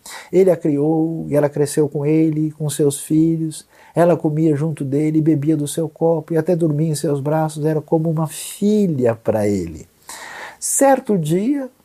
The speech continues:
um viajante chegou à casa do rico, e este não quis pegar uma das suas próprias ovelhas dos seus bois para preparar-lhe uma refeição. Em vez disso, preparou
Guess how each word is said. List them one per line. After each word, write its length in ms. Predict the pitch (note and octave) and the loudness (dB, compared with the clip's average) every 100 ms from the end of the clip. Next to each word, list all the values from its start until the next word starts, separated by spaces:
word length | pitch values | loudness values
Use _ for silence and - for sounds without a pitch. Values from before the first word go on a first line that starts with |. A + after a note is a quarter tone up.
| _ - | _ -2
um 140 | B3+ | 0
viajante 760 | E3+ D#3 C3+ G#2+ G#2+ A2 G#2+ - | 4 4 4 0 -2 -4 -6 -2
chegou 320 | E3+ A2 B2+ | 0 4 2
à 60 | |
casa 320 | - G#2 G#2 C#3 | 2 -6 -8 -4
do 120 | F#3 | 0
rico, 440 | F3+ A3+ - - | 2 2 -2 -4
e 160 | C#4+ C#4 | 0 2
este 320 | F3+ F#3+ - | 2 0 -6
não 160 | A#3+ B3+ | -10 -8
quis 240 | - D3+ | -2 -2
pegar 440 | - G3 C3 A#2+ C#3 | 0 2 2 0 -2
uma 160 | D3+ | -4
das 160 | D#3 D#3+ | -2 0
suas 160 | E3+ E3+ | -2 0
próprias 400 | C#3 B2 C#3+ D#3+ | 0 0 0 0
ovelhas 400 | D#3 C#3 E3 E3 | 2 2 0 -2
dos 160 | D#3+ | -6
seus 180 | A#3 F#3 | -4 -4
bois 240 | D#3 F#3 | 0 -2
para 160 | - A3+ | -2 -4
preparar-lhe 480 | F3+ F3 F#3+ C3 D#3 | -2 -2 2 2 2
uma 140 | E3+ | 0
refeição. 580 | F3+ F3+ D4 D4 G3+ E3 - - - - - - | -2 -2 -4 -2 -4 -4 -12 -20 -20 -20 -18 -8
Em 180 | C4+ C4+ | -2 2
vez 280 | E3+ C#3+ B2+ | 4 4 4
disso, 500 | A#2 C#3+ F3 - F#3+ - | 2 0 0 -4 -8 -4
preparou 720 | - C3+ A2+ G2+ G2+ D3+ | -2 0 0 0 2 0